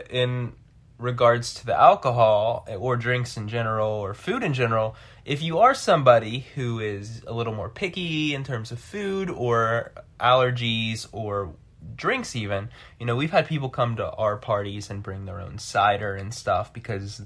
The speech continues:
they don't ever really drink beer, they don't really drink wine, they drink alcoholic cider. So they bring it themselves, and I think that's completely fine.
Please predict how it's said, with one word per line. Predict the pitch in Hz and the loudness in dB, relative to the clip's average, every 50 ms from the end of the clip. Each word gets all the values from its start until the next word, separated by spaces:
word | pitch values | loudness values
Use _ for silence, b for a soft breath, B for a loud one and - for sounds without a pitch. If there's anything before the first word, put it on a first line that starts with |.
| - - - | -16 -14 -10
they | 110 104 101 101 104 | -8 -8 -6 -6 -6
don't | 107 120 117 123 131 - - | -2 0 2 2 2 4 6
ever | 127 151 156 147 135 120 | 8 8 8 8 4 0
really | 113 110 107 107 104 | 0 -2 -2 -4 -4
drink | 104 113 110 110 117 113 120 | -6 -6 -6 -6 -6 -6 -4
beer, | - 151 160 156 156 156 156 151 135 | -2 0 2 2 4 4 2 2 2
they | 113 107 | 0 0
don't | 110 113 107 | 0 0 0
really | 107 107 104 | 0 -2 -4
drink | 98 104 98 104 117 | -6 -6 -8 -6 -4
wine, | 110 113 120 117 113 110 107 104 104 | 0 4 4 6 6 4 2 0 -4
they | 104 | -8
drink | 101 - 95 98 104 117 - - - | -10 -10 -10 -12 -12 -14 -16 -14 -12
alcoholic | - - 98 104 - 127 127 123 131 131 - | -10 -8 -8 -8 -6 -2 0 0 0 0 0
cider. | - - 160 160 135 101 - - B B B B | 2 4 6 6 6 4 0 -6 B B B B
So | B - - 143 | B -10 -8 -6
they | 143 147 | -4 -2
bring | 165 185 180 180 | 0 0 0 0
it | 175 170 - | -2 -4 -4
themselves, | 180 175 170 - 220 196 175 143 123 - - | -6 -4 2 6 6 8 8 6 4 0 -2
and | 113 117 | 2 4
I | 123 147 190 | 6 6 6
think | 226 233 202 160 - | 4 2 -2 0 2
that's | 120 120 123 - - | 2 2 2 2 -4
completely | - 117 - 123 92 - 78 98 | -8 -6 -6 -6 -8 -8 -10 -10
fine. | - - 131 120 104 85 73 - | -2 2 4 4 4 4 0 -4